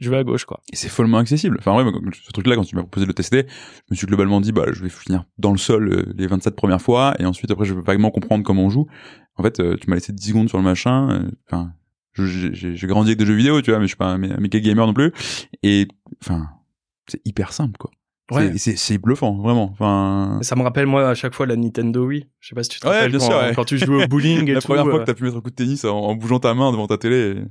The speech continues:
Speaker 1: Bah, c'est ça. Et surtout, la, la, à chaque fois que moi, c'est, c'est quand mon papy, ma mamie, euh, et tout a
Speaker 2: Exactement.
Speaker 1: essayé, on se
Speaker 2: <laughs>
Speaker 1: rendait compte d'un coup, bah ouais, simplement dire, je vais faire un mouvement. Bam, ça peut déclencher quelque chose. Et, euh, donc ouais, c'est un peu l'esprit, euh, l'esprit de ce qu'on fait, mais vraiment avec ce, ouais, cette mission, moi, qui me, qui me rend super heureux d'ailleurs, parce qu'on va, on va en parler,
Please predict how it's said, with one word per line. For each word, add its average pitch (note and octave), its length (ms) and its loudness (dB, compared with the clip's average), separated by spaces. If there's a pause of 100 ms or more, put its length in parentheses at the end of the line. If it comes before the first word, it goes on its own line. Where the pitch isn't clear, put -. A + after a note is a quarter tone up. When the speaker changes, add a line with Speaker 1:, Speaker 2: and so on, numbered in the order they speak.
(140)
Speaker 1:
Bah, A#2 100 -2
c'est C#3+ 100 -4
ça. G3+ 140 -2
Et B2+ 60 -2
surtout, D3 300 0
la, B2+ 240 0
la, A2+ 160 0
à A2 40 -2
chaque B2+ 220 -6
fois F3+ 140 0
que D3 80 -10
moi, C#3+ 100 0
c'est, A2 280 -2
c'est G#2+ 180 -6
quand A2+ 180 -4
mon A2 160 2
papy, C#3+ 460 -4
ma C3 120 0
mamie, C3+ 480 2
euh, C3 120 4
et A#2 40 4
tout B2 40 2 (160)
a - 20 2
Speaker 2:
Exactement. F3 120 4
Speaker 1:
essayé, D#3+ 360 2
on A#2 100 4
se - 100 -6
Speaker 2:
<laughs> - 20 2
Speaker 1:
rendait A#2+ 180 2
compte D#3 180 2
d'un B2 140 2
coup, A#2+ 140 -6
bah B2+ 140 2
ouais, F3 120 2
simplement B2 400 0
dire, B2 220 -2
je A#2 80 -6
vais G#2+ 60 -4
faire A#2+ 200 -2
un A2+ 100 0
mouvement. B2 460 0 (500)
Bam, C3 200 -2
ça G2 140 -4
peut G2 140 -10
déclencher G#2 400 -8
quelque G#2 160 -10
chose. D#2 260 -6 (400)
Et, A2 180 2
euh, G2+ 280 0
donc G#2+ 160 0
ouais, F#3+ 100 2
c'est - 140 0
un B2+ 80 2
peu G#3 100 0
l'esprit, G3 400 2
euh, C#3+ 400 4
l'esprit C#3 320 2
de C3+ 100 2
ce B2+ 80 -2
qu'on C#3 120 -2
fait, - 120 -2
mais E3 140 4
vraiment C3 300 2
avec B2 140 0
ce, - 120 -4
ouais, G#2 240 0
cette - 220 -6
mission, G#2+ 240 -2
moi, A2 100 0
qui - 160 -10
me, - 160 -8
qui - 160 -12
me G2 60 -2
rend G2+ 140 -6
super G2+ 440 -4
heureux A2 200 -2
d'ailleurs, G#2+ 260 -6
parce G#2+ 100 -12
qu'on G#2+ 220 -6
va, G#2+ 100 -2
on A#2 120 2
va G#2 80 0
en G#2 120 -2
parler, A#2 380 0